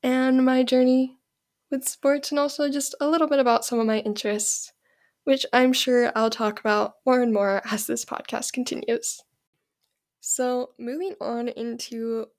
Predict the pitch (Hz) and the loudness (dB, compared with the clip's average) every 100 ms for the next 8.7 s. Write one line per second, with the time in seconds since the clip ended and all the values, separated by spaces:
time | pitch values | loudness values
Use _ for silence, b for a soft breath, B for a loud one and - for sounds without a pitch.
0 | _ _ _ 226 240 277 _ 233 233 226 | _ _ _ -8 -6 -8 _ -8 -4 -4
1 | 226 220 220 214 214 220 240 _ 220 214 | -6 -6 -4 -2 -2 -4 -8 _ -4 -2
2 | 220 226 - 226 220 220 226 - - 214 | -4 -8 -10 -6 -4 -6 -8 -12 -10 -6
3 | 208 214 - _ _ _ _ _ _ _ | -4 -6 -8 _ _ _ _ _ _ _
4 | _ _ _ - 240 240 247 247 233 240 | _ _ _ -2 0 2 0 -2 -6 -12
5 | - _ _ _ _ 233 233 247 262 262 | -18 _ _ _ _ -8 -4 -4 -2 -4
6 | - 208 208 - 214 196 202 208 214 - | -6 -6 -6 -8 -8 -6 -6 -8 -8 -8
7 | - 233 233 - - - _ _ _ _ | -4 -2 -4 -6 -12 -14 _ _ _ _
8 | 269 220 208 202 - 214 | -10 -4 -2 -4 -6 -8